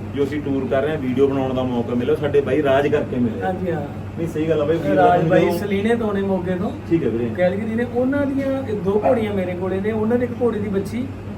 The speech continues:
Speaker 1: ਅੱਛਾ ਜੀ।
Speaker 2: ਪੂੰਛ ਹੈ, ਉਹ
Speaker 1: ਅੱਛਾ ਜੀ।
Speaker 2: ਸੱਤ ਮਹੀਨਿਆਂ ਦੀ ਹੋ ਗਈ ਬਾਈ ਜੀ।
Speaker 1: ਅੱਛਾ ਵੀਰੇ।
Speaker 2: ਹਾਂਜੀ, ਉਹ ਉਹਦੀ ਮਦਰ ਹੁਣ ਅਸੀਂ ਕ੍ਰਾਸ ਕਰਵਾਈ ਹੈ।
Speaker 1: ਅੱਛਾ ਬਾਈ।
Speaker 2: ਹਾਂਜੀ, ਹਾਂ।
Speaker 1: ਠੀਕ ਹੈ।
Speaker 2: ਤੇ ਦੂਜੀ ਇੱਕ ਲੀਪਾ ਜਿਹਦਾ ਬੱਚਾ ਤੁਸੀਂ ਮਹੰਤੀ ਸ਼ੇਰੀ ਦੇਖੀ ਹੈ,
Speaker 1: ਹਾਂਜੀ।
Speaker 2: ਉਹ ਹਜੇ ਤੱਕ ਕ੍ਰਾਸ ਨਹੀਂ ਹੈ।
Speaker 1: ਠੀਕ ਹੈ ਬਾਈ।
Speaker 2: ਹਾਂਜੀ, ਹਾਂ।
Speaker 1: ਨਹੀਂ, ਫਿਰ ਉਹ ਗੱਲ ਉੱਥੇ ਹੈ ਕਿ ਨਾ ਵੀਰੇ,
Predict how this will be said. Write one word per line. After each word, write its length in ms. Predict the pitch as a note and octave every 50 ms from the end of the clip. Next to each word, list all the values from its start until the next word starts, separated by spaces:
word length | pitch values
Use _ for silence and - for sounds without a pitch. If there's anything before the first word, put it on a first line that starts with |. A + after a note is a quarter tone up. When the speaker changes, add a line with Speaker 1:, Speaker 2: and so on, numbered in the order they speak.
| - -
Speaker 1:
ਅੱਛਾ 140 | - - C3
ਜੀ। 180 | B2 A2+ G#2+ - -
Speaker 2:
ਪੂੰਛ 220 | G#3+ A#3 C4 B3 -
ਹੈ, 180 | F3+ - - - - -
ਉਹ 60 | -
Speaker 1:
ਅੱਛਾ 100 | A#3 A#3+
ਜੀ। 80 | - G3+
Speaker 2:
ਸੱਤ 220 | G#3 A3+ B3 C4+
ਮਹੀਨਿਆਂ 300 | C4+ C#4 C4+ B3+ A#3 G#3+
ਦੀ 60 | G#3
ਹੋ 60 | G3+
ਗਈ 140 | F3 E3+ E3+
ਬਾਈ 160 | E3 D#3 D3+
ਜੀ। 160 | D3+ D#3+ E3+ F3 - - -
Speaker 1:
ਅੱਛਾ 140 | - - -
ਵੀਰੇ। 180 | - - A3+ A3 G#3+ -
Speaker 2:
ਹਾਂਜੀ, 200 | F#3 G3 G#3+ A3+
ਉਹ 460 | A#3+ A3+ B3 B3 A3+ G#3+ - - G3+
ਉਹਦੀ 180 | A3+ - C#4
ਮਦਰ 280 | A#3+ A3 G#3+ G#3 A3+ A#3
ਹੁਣ 220 | G#3+ G3 A3 A3+
ਅਸੀਂ 140 | G#3+ F#3+ G#3+
ਕ੍ਰਾਸ 200 | A3 G3+ F#3 F3 E3+ -
ਕਰਵਾਈ 220 | F#3 E3+ D3 C3
ਹੈ। 140 | B2 - - - - - - - - - -
Speaker 1:
ਅੱਛਾ 180 | - - B3
ਬਾਈ। 180 | A3+ G#3 G3+ G3 - -
Speaker 2:
ਹਾਂਜੀ, 260 | F3 F3+ F3 E3+ E3+
ਹਾਂ। 80 | D3 C3 - G2+ G2 - - - F#2+ - - -
Speaker 1:
ਠੀਕ 140 | B2+ A#2+ A2+
ਹੈ। 460 | G#2+ - G#2 G2+ G2 - - - -
Speaker 2:
ਤੇ 180 | F#3 - E3+ -
ਦੂਜੀ 360 | - F3 E3 F#3+ G3 F3 A3
ਇੱਕ 160 | A#3 A3+ A3+
ਲੀਪਾ 360 | A3 G3 G3+ G3+ - A#3 A3+ A3+
ਜਿਹਦਾ 200 | A3+ G#3+ A#3+ A3+
ਬੱਚਾ 320 | G#3 G3 G3 - G3+ G3+
ਤੁਸੀਂ 220 | G3 - - G3
ਮਹੰਤੀ 420 | G3 F#3+ G#3+ G3 F3+ E3+ - F#3+ F3+
ਸ਼ੇਰੀ 200 | - G3 G3 G3
ਦੇਖੀ 300 | G3 G3+ G3+ G3 F#3+ F#3
ਹੈ, 100 | F#3 F3 - - -
Speaker 1:
ਹਾਂਜੀ। 200 | D3+ D#3 - -
Speaker 2:
ਉਹ 160 | B3+ G#3 G3+ G3+
ਹਜੇ 100 | G3 F#3+
ਤੱਕ 120 | G3+ G3 - -
ਕ੍ਰਾਸ 280 | F#3 F3+ F3 - -
ਨਹੀਂ 240 | E3+ F3+ F#3+ F#3 C#3
ਹੈ। 40 | A#2 - - - - - - -
Speaker 1:
ਠੀਕ 160 | C#3 B2+ -
ਹੈ 40 | A2
ਬਾਈ। 340 | G#2 - - - - - -
Speaker 2:
ਹਾਂਜੀ, 120 | D3+ -
ਹਾਂ। 360 | C3+ - - - - - - - - - -
Speaker 1:
ਨਹੀਂ, 80 | F#3
ਫਿਰ 120 | - G3 G3+
ਉਹ 80 | G3+ - -
ਗੱਲ 160 | E3+ E3 E3+
ਉੱਥੇ 280 | F#3+ F#3 F#3+ - F3 D3+
ਹੈ 40 | C#3
ਕਿ 60 | C#3+
ਨਾ 100 | C#3+ D3+
ਵੀਰੇ, 220 | D#3 D#3 E3 E3+